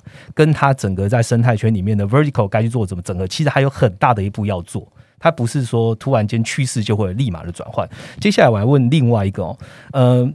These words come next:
这个比较贴切大家的生活啦，也就是近期影响市场阵阵的涟漪的社群平台。呃，Twitter 跟那个 Tesla 的，呃，应该说 Elon Musk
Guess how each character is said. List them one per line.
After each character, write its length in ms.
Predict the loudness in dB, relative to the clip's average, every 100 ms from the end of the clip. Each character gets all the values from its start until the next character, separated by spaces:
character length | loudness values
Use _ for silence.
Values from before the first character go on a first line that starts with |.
| -4
这 100 | -2
个 100 | 0
比 80 | 2
较 160 | 4 2
贴 260 | 2 2
切 140 | 4 4
大 160 | 2
家 140 | 2 0
的 100 | -2
生 260 | -2 -4
活 220 | -4 -8 -10
啦， 100 | -6
也 100 | -2
就 140 | 2 2
是 140 | 2
近 180 | 2 2
期 160 | 2
影 160 | 0 0
响 160 | 2 -2
市 180 | -2
场 240 | -2 -4 -6 -12 -16 -18 -14 -2
阵 240 | 0 0
阵 240 | 0 -2
的 120 | -2 -2
涟 160 | -2 -2
漪 240 | -4 -8 -12 _
的 220 | -4 -4
社 240 | -2 0 2
群 120 | 0
平 120 | -4 -6
台。 160 | -8 -14 -18 -20 -20 -10
呃， 280 | 0 2 2
Twitter 380 | 0 0 4 4
跟 380 | 6 6 6 4
那 100 | 2
个 540 | 2 0 -2 -6 -10 -10
Tesla 460 | -2 0 0 -4 -4
的， 400 | -4 -2 -4 -6 -2
呃， 100 | 2
应 80 |
该 140 | 4 4
说 120 | 2
Elon 200 | 2 2
Musk 280 | 2 0